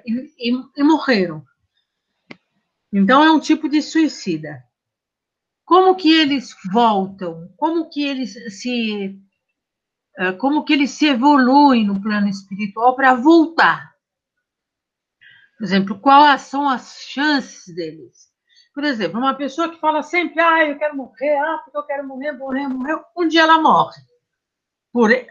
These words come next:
alguma razão ela morre, né? Ou é devido ao fato que ela procurou, ou é o devido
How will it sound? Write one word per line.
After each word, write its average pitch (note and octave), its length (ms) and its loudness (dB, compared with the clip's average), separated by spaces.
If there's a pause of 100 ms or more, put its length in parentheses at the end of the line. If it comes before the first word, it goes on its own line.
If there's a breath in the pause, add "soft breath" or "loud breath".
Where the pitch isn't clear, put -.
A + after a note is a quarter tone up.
(100)
alguma F3+ 520 2
razão G#3 520 0
ela D#4 160 4
morre, B3+ 380 -6 (720)
né? G3 380 -4 (1000)
Ou E4 220 2
é D4+ 100 4
devido A#3+ 560 -6
ao A3 160 -6
fato B3+ 460 0
que A3 100 -12
ela G3 160 -4
procurou, C4+ 840 -6
ou C4 200 -4
é C#4 80 2
o C#4 80 0
devido C4 680 -12